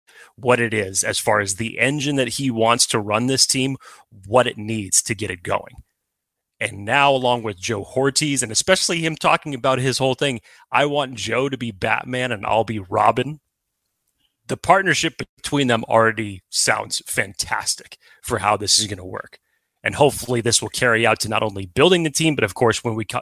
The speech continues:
talk about the X's and O's and player development, making the, the, making players that are already on this team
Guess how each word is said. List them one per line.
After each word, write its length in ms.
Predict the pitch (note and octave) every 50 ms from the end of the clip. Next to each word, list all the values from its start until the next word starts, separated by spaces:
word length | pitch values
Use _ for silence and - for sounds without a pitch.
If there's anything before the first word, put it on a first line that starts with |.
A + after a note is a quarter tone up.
| -
talk 180 | - A#2+ A#2 -
about 240 | G#2+ G2 A2 G#2+ -
the 120 | B2 A2
X's 340 | A2+ A#2 - - - A2 G2+
and 120 | G2+ G2+
O's 180 | A2 A#2 A#2+ G#2+
and 120 | G#2+ G2
player 240 | - - A#2+ A2 G#2
development, 640 | G2 F#2 F2 F2 A2+ B2 B2 B2+ C3+ C#3 C#3 C3+ - - _ - _ _ _ _ _ _ _ _ _
making 360 | - C#3+ C#3 D3+ - D3 C#3 B2
the, 100 | A#2 - - -
the, 180 | - A2+ B2+ C3 A2+
making 340 | G#2+ B2+ D#3 D3+ D3 C3+ -
players 320 | - C#3+ C#3 C3+ B2+ A2+
that 100 | A2+ A#2
are 100 | A#2 -
already 280 | B2 C3+ B2 A2 - - _ -
on 280 | C3+ D3 D3+ C#3 B2+
this 200 | G#2 F#2 - -
team 320 | - - A2+ G2+ - -